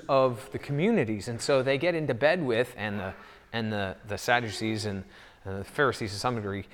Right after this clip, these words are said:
commingle with their leadership with the Romans. And so, um, you have all these multiple social, social, um, uh, financial, and political dynamics going on,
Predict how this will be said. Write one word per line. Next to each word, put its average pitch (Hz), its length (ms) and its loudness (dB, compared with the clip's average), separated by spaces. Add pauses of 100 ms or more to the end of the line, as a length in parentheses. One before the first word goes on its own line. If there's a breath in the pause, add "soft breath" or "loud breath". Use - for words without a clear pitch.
(720 loud breath)
commingle 175 720 10
with 143 240 8
their 131 200 6
leadership 165 540 2
with 135 260 2
the 120 80 -4
Romans. 135 500 0
And 127 120 -2
so, 131 300 10 (500 loud breath)
um, 113 520 8 (100)
you 165 100 -2
have 92 160 4
all 220 300 10
these 202 220 6
multiple 160 840 2 (520)
social, 165 960 4 (540 soft breath)
social, 170 800 6 (280 loud breath)
um, 98 500 0 (560)
uh, 107 160 -4
financial, 151 1080 2 (240 loud breath)
and 123 120 -4
political 170 680 4
dynamics 147 720 0
going 135 240 0
on, 156 340 4